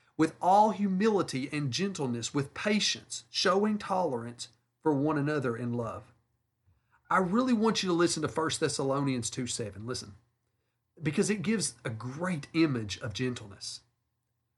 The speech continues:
"But we pr-, have, we proved to be gentle among you,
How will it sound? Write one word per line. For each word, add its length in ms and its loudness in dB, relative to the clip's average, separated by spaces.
"But 180 -2
we 280 2
pr-, 420 -8
have, 300 -2
we 240 0
proved 640 0
to 100 -2
be 100 0
gentle 560 -4
among 380 -2
you, 240 -16